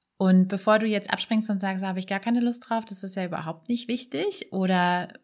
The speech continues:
ist gar nicht meins", hear me out. <laughs> Ich bin große, große Freundin davon. Ich habe davon sehr, sehr, sehr viel profitieren dürfen, auch schon in den letzten Wochen und Monaten und mag dich einfach mal ein bisschen mitnehmen.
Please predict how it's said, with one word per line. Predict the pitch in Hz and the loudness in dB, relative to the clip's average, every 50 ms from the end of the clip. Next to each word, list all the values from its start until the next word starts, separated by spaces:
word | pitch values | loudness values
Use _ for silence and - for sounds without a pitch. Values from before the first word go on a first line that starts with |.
| _ | _
ist | - 185 185 | -10 -10 -6
gar | - 180 160 170 | -4 -2 -2 0
nicht | 185 220 220 - | 0 -2 0 0
meins", | 240 226 240 254 269 277 - - - - - - _ _ _ _ _ | 0 2 4 4 2 2 -2 -6 -12 -18 -20 -20 _ _ _ _ _
hear | - - - - 240 277 311 | -10 -2 4 6 8 8 8
me | 320 339 339 330 320 254 175 | 6 4 2 4 4 4 4
out. | 160 180 247 359 - - - - 214 | 4 4 2 0 0 -2 -2 -2 0
<laughs> | 202 196 - - - - - - _ _ _ _ _ _ | 0 0 -2 -6 -8 -12 -16 -20 _ _ _ _ _ _
Ich | - 214 214 - - | 0 0 0 -2 0
bin | 220 220 220 220 220 220 208 - - | 2 4 4 4 4 2 2 -2 -6
große, | - - 190 208 233 269 262 277 | -6 -2 0 2 2 2 2 0
große | - - - 208 208 220 | -2 -2 -2 -2 -2 -2
Freundin | 214 - - 180 180 185 180 170 | -4 -2 2 2 2 2 2 0
davon. | 160 156 156 - - 156 160 175 196 202 | -2 -6 -6 -6 -4 -4 -2 -2 -2 -4
Ich | 190 - 185 | -4 -6 -6
habe | 175 175 - | -8 -8 -6
davon | - 175 175 175 175 - 175 170 165 165 170 165 165 - - - - - - - - - - - _ - | -6 -6 -6 -6 -6 -6 -6 -4 -2 -2 -4 -4 -6 -10 -14 -20 -20 -20 -20 -20 -20 -20 -20 -16 _ -2
sehr, | - 202 208 220 226 | 0 4 4 4 4
sehr, | 208 214 208 202 196 | 4 4 2 2 2
sehr | 185 190 190 190 190 | 2 2 2 2 0
viel | 190 190 - 196 185 | 0 -2 -2 -2 -2
profitieren | 190 - 190 185 - 185 190 - - 190 185 185 175 | -2 -4 -6 -4 -4 -4 -4 -2 0 2 2 2 2
dürfen, | 175 175 180 175 - 185 175 | 2 -2 -4 -4 -4 -4 -4
auch | - 165 170 - | -2 -2 -4 -4
schon | - 175 160 | -6 -6 -4
in | 156 165 | -4 -2
den | 170 165 160 | -2 -2 -4
letzten | 165 165 - - - - 160 160 160 160 | -4 -4 -6 -6 -4 -4 -2 -2 -2 -4
Wochen | 165 160 - 180 | -4 -6 -4 -4
und | 160 165 180 190 | -4 -2 0 2
Monaten | 208 226 247 226 208 196 190 - 180 175 170 170 | 4 4 6 6 4 2 0 -2 -4 -4 -4 -4
und | - 175 | -4 -2
mag | 175 170 165 180 - | 0 0 0 0 -2
dich | 190 185 - | -6 -8 -6
einfach | - - 180 190 202 - | -6 -6 -6 -6 -4 -2
mal | 202 180 | 0 2
ein | 180 180 | 2 2
bisschen | 175 - - - 180 165 156 151 | 2 0 0 0 0 -2 -2 -2
mitnehmen. | 185 185 - - 165 165 170 190 294 | -4 -4 -2 0 0 2 2 0 0